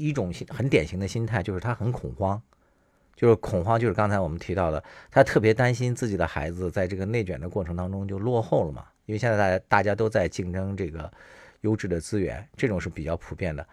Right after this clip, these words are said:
还有一种那个很典型的心理现象，就是自己不能没有，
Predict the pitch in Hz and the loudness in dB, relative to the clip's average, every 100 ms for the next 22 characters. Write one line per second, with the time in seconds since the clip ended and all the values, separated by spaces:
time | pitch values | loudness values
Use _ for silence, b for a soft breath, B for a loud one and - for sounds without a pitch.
0 | B B B - 180 175 107 87 85 95 | B B B 6 8 8 6 0 -2 -2
1 | 87 80 123 151 139 90 90 92 98 87 | -2 -2 0 2 2 2 -6 -6 -6 -6
2 | 80 90 85 73 b b b - 170 139 | -6 -6 -6 -8 b b b 4 6 8
3 | 127 - _ - - 151 104 - - 208 | 6 4 _ -4 0 2 0 -4 0 4
4 | 131 95 110 82 117 151 - | 4 4 0 0 0 -2 -4